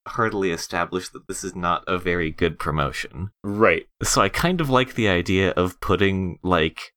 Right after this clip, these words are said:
Speaker 1: one of the developmental talents just immediately onto the main roster.
Speaker 2: Okay.
Speaker 1: Just, like, they have no idea what they're actually doing, but they're on the main card every night for some reason.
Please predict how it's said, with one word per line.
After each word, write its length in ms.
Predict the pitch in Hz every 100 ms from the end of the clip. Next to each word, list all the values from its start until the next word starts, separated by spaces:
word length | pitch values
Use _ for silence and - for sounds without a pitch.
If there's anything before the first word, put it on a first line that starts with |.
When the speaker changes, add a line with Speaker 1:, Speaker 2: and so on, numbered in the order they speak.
| -
Speaker 1:
one 200 | 92 98
of 100 | 95
the 100 | 90
developmental 720 | 90 87 90 - 76 87 101
talents 560 | - 92 95 95 98 -
just 300 | 95 90 -
immediately 520 | 90 82 87 87 90
onto 280 | 82 85 -
the 120 | 87
main 200 | 85 85
roster. 640 | 71 73 82 - 123 123 -
Speaker 2:
Okay. 520 | 110 - - 120 120 - -
Speaker 1:
Just, 180 | - 98
like, 140 | 92
they 100 | 101
have 200 | 104 95
no 280 | 92 90 95
idea 380 | 92 92 90 87
what 180 | 87
they're 120 | 80 80
actually 380 | 80 - 85
doing, 400 | 82 80 85 92
but 180 | 85 85
they're 160 | 90 85
on 240 | 82 90
the 80 | 90
main 280 | 82 85 85
card 320 | - 78 85
every 240 | 95 110
night 240 | 110 110 -
for 120 | -
some 220 | 113 123 120
reason. 380 | 123 127 135